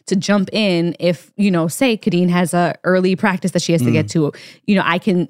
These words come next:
Speaker 1: schedule my patients around us so I can get that little time in between to make that P T A meeting or make that practice.
Speaker 2: Oh, so she, she,
Speaker 1: So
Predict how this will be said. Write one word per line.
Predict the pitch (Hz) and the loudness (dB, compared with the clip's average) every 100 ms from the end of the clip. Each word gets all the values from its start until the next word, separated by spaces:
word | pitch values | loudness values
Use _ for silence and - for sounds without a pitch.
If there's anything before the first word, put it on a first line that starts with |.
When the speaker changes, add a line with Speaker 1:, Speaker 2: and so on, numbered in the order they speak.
| - | -6
Speaker 1:
schedule | - - 220 180 190 | -12 -2 -2 0 0
my | 175 156 156 160 | 0 0 -2 -2
patients | - 190 185 175 | -2 0 0 -2
around | 170 160 170 165 | -2 0 0 0
us | 160 | -2
so | 165 | -2
I | 143 | -2
can | 151 165 170 - - _ 170 | -2 -2 -2 -6 -20 _ -2
get | 202 | 0
that | 185 175 | 0 -2
little | 175 | -2
time | - - 196 180 | -4 -4 0 2
in | 175 | 2
between | 156 - - 180 175 | 0 -4 -2 0 0
to | 190 | 0
make | 180 175 | 0 0
that | 156 151 | -4 -4
P | - | -4
T | 202 208 180 | -2 0 0
A | |
meeting | 170 165 147 | 2 0 0
or | 147 | 0
make | 180 180 | 0 0
that | 175 175 | -4 -4
practice. | 185 156 - | -4 -4 0
Speaker 2:
Oh, | 214 170 | 0 0
so | - - 135 | -4 -2 -2
she, | - 180 - | -2 -8 -8
she, | - 190 | -6 -2
Speaker 1:
So | 196 180 175 | 0 0 -2